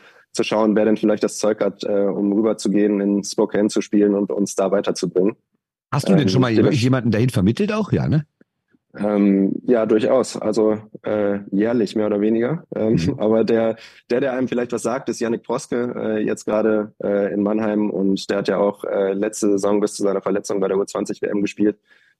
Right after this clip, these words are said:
Speaker 1: Ähm, der ist der bislang einzige Deutsche in meiner Zeit, äh,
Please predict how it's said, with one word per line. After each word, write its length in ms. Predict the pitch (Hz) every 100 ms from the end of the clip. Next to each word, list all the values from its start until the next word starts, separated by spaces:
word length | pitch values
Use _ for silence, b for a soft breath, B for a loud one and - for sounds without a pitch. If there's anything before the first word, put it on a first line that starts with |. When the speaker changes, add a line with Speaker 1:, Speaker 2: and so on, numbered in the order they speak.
| _
Speaker 1:
Ähm, 580 | - 95 95 92 92 - _ _
der 440 | 117 101 98 95 -
ist 300 | 98 - -
der 240 | 101 95
bislang 500 | 90 120 - 113 110
einzige 360 | 101 104 - 98
Deutsche 300 | 95 101 -
in 60 | 90
meiner 240 | 90 90
Zeit, 340 | - 90 - - _ _
äh, 320 | - 92 -